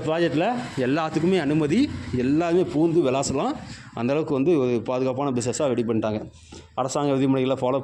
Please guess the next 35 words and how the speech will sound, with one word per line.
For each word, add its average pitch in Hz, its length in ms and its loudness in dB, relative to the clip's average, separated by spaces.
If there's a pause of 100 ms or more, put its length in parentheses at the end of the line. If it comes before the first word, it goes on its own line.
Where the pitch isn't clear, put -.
பண்ணி 170 180 4 (260)
பக்காவா 135 320 0
ரெடி 123 140 0
பண்ணி 123 140 0
கொண்டு 110 140 0
வந்துட்டாங்க. 104 240 -4 (360)
So, 147 100 -2 (100)
பயன்படுத்திக்கோங்க. 156 600 0 (460)
நம்ம 123 140 0
டீம்ல 160 360 2
வரவங்கலாம் 143 420 0 (1120)
ரெஃபரே 135 320 0
பண்ணாமையும் 170 400 0
சம்பாதிக்க 147 340 2
முடியும், 170 240 4
ரெஃபர் 175 220 0
பண்ணா 202 140 2
இன்னும் 156 160 2
அதிகமா 147 340 0
சம்பாதிக்க 107 300 0
முடியும், 104 200 -4
சரிங்களா? 151 240 0 (760)
So, 147 80 -2
ஓகேங்க, 123 260 0 (540)
மீண்டும் 143 280 2
அடுத்த 127 160 -2
வீடியோவில் 135 220 0
சந்திப்போம். 127 320 0
இந்த 123 120 2
வீடியோ 135 180 2
பிடிச்சா 120 260 -4
லைக் 117 160 -2
பண்ணிக்கோங்க, 120 340 0
ஷேர் 117 180 -4
பண்ணிக்கோங்க, 117 300 0